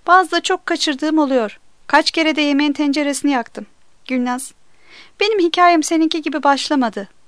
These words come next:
Tencere hikayesi. Tuz masalı değil bu ana." Elif ana, "Olsun güzelim. Sabredip bir daha başla. Yeniden. Baba ocağı, ana kucağı başka ama Gülnaz'ım.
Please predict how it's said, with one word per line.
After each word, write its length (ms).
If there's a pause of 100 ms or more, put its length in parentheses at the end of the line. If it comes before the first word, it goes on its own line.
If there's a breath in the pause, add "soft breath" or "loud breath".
Tencere 420
hikayesi. 540 (260 loud breath)
Tuz 220
masalı 420
değil 220
bu 80
ana." 280 (1300)
Elif 280
ana, 260 (520)
"Olsun 380
güzelim. 340 (360 loud breath)
Sabredip 600
bir 160
daha 220
başla. 420 (320)
Yeniden. 480 (640 loud breath)
Baba 260
ocağı, 340
ana 220
kucağı 420
başka 340
ama 200
Gülnaz'ım. 560